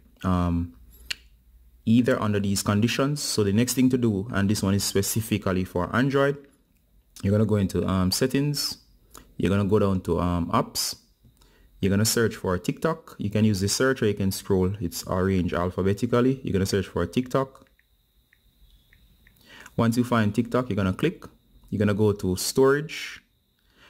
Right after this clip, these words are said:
Once you're under storage, guys, you're gonna go and you're gonna clear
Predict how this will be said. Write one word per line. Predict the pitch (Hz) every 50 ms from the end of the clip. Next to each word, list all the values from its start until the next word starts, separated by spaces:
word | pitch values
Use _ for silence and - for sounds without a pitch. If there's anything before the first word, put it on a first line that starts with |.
| - _ _
Once | - 113 117 113 113
you're | 117 113 104
under | - 107 107 104 98 98 98
storage, | - - - 120 123 131 135 127 107
guys, | 101 98 95 95 92
you're | 98 95
gonna | 101 101 101
go | 95 101 101 98 92 87
and | - 85 92 92 92 90 87
you're | 90
gonna | 87 95 92 95
clear | 95 - - - 113 95 87 87 82 82 - -